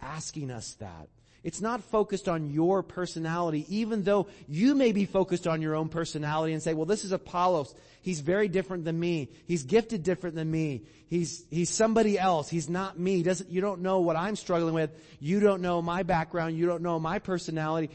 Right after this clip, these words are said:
You don't know my gifts. But God does.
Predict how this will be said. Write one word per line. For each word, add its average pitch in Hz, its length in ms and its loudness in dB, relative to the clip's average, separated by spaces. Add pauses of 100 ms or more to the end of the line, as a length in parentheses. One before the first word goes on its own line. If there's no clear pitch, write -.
(160)
You 170 80 2
don't 175 120 4
know 165 140 0
my 165 240 0
gifts. 170 340 0 (640)
But 151 160 -2
God 139 300 -4
does. 180 720 -6